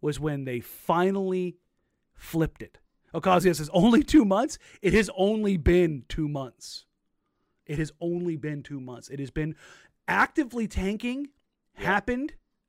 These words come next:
Speaker 1: after the All-Star break. Remember, they won five games. Four going in and the first one out.
Speaker 2: Yeah, that's
Speaker 1: If
Speaker 2: right.
Speaker 1: they didn't win those games,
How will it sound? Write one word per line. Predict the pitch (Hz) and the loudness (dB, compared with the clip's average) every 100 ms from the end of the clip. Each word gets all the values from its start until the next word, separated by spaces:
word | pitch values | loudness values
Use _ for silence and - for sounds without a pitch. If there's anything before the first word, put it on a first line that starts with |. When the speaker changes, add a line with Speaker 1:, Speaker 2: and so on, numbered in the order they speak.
| _ - | _ -4
Speaker 1:
after | 185 170 | -2 -2
the | 165 156 | -4 -6
All-Star | 143 143 113 | -8 -12 -16
break. | _ _ - | _ _ -10
Remember, | 269 254 | -4 0
they | 262 | 4
won | 320 | 4
five | - - 294 330 | 2 4 6 6
games. | 165 277 339 - - - _ _ _ _ _ _ _ | 2 -2 -2 -4 -12 -16 _ _ _ _ _ _ _
Four | - 226 302 | -6 0 0
going | 240 294 254 | 2 0 2
in | 330 | 2
and | 240 202 | 0 -2
the | |
first | 185 262 285 | -2 -4 -4
one | 247 | -2
out. | 208 294 - _ _ _ - | -2 -2 -6 _ _ _ -10
Speaker 2:
Yeah, | 110 120 - _ _ - | -8 -6 -10 _ _ -14
that's | 135 | -8
Speaker 1:
If | 160 | 0
Speaker 2:
right. | |
Speaker 1:
they | 220 | 6
didn't | 359 427 208 | 6 6 2
win | 208 320 | 0 0
those | 254 202 151 | 2 2 0
games, | 127 202 302 190 143 | -4 -6 -4 -6 -8